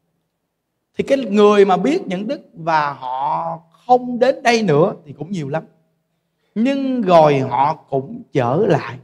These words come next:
Họ cũng trở lại.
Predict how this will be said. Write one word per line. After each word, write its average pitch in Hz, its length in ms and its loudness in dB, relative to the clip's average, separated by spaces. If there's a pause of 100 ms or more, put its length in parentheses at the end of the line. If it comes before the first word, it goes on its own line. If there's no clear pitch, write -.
(2500)
Họ 214 120 6
cũng 240 220 6
trở 247 140 10
lại. 202 320 6